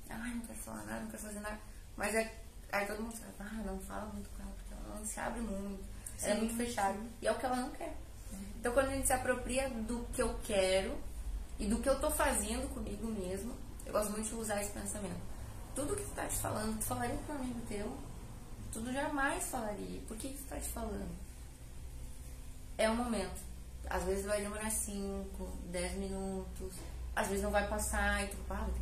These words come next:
Speaker 1: que ir atrás disso, não tá legal, não tô curtindo." Então, é essa conversa, sabe? É essa aceitação. Às vezes não é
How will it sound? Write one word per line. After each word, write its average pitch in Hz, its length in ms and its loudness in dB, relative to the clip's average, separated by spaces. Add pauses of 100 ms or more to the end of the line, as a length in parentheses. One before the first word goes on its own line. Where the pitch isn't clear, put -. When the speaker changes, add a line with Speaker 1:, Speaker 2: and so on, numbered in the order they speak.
Speaker 1:
que 208 60 0
ir - 20 -2
atrás 208 280 -2
disso, 247 420 2
não 180 160 2
tá 185 220 6
legal, 220 360 4
não 214 120 6
tô 190 100 8
curtindo." 226 560 4 (720)
Então, 190 400 2 (400)
é 196 240 6
essa 277 140 6
conversa, 185 540 2
sabe? 180 380 -2
É 175 140 0 (100)
essa 208 180 2
aceitação. 185 600 -2 (460)
Às 175 60 -6
vezes 196 140 0
não 208 80 2
é 202 140 0